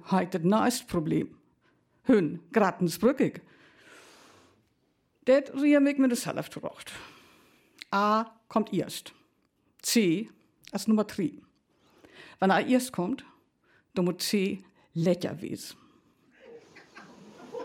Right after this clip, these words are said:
Nö, ist er noch ein Tal, beef der Buchstabe. Ich nehm fieven Tachen dich. Der Leid so temmig und am Madden. Und dann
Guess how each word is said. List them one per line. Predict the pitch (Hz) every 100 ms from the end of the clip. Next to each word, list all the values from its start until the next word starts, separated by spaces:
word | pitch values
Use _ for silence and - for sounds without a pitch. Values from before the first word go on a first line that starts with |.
| 494 480 508 - 466 - 466 - - - _ _ 320 247 - 294 247 -
Nö, | 240 247 254 254 285
ist | 311
er | 330
noch | 277 277
ein | 262
Tal, | - 240 214 190 214
beef | 220 247
der | 247
Buchstabe. | - 294 - - 185 143 - - - _ _ _ -
Ich | - 233
nehm | 240 214
fieven | - 247 233 170
Tachen | - 180 190
dich. | - - - - - _ - -
Der | 247
Leid | 254 285
so | 277
temmig | 226 - 262 269 254
und | 214
am | 180
Madden. | 185 180 - - - _ _ _ - - _ _ - _ _ _ - -
Und | 170 170
dann | 202 220 240